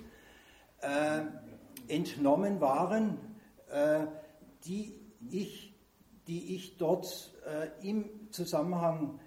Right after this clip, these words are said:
mit dieser Aktion, äh, im Boden vergraben habe. Das waren schon auch bewusst, sagen wir mal, Überbegriff geistliche Bücher.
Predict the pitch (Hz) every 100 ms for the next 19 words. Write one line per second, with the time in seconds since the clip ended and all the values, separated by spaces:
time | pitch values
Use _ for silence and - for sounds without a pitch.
0 | - 151 160 165 175 143 139 - - 127
1 | 139 143 - - - - 131 135 131 135
2 | - - 170 180 147 135 156 180 156 -
3 | - - _ - 143 131 107 120 139 123
4 | 107 - - - 107 107 117 175 190 -
5 | - - - - - _ _ - 139 143
6 | - 127 131 170 196 202 175 - - 208
7 | 214 - - 165 156 - - 156 143 175
8 | 214 - - - - - _ _ _ -
9 | 165 165 165 156 151 147 156 - 190 185
10 | 185 170 156 160 - - - 127 127 175
11 | 175 - 147 - 113 113 107 101